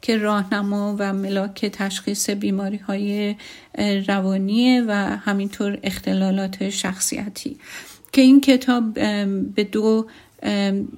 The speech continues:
طبقه بندی شده، به دو قسمت که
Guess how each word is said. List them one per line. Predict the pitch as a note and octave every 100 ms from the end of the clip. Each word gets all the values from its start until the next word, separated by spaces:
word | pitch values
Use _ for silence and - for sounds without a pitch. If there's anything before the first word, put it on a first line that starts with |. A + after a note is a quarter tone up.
| - -
طبقه | A3 G#3+ G3+ G3+
بندی | F#3+ G3+ G3 G#3+
شده، | G#3+ - G#3+ G3+
به | F#3+
دو | F#3+
قسمت | G#3 A3+ - A3+ A3 -
که | - G3+ F#3+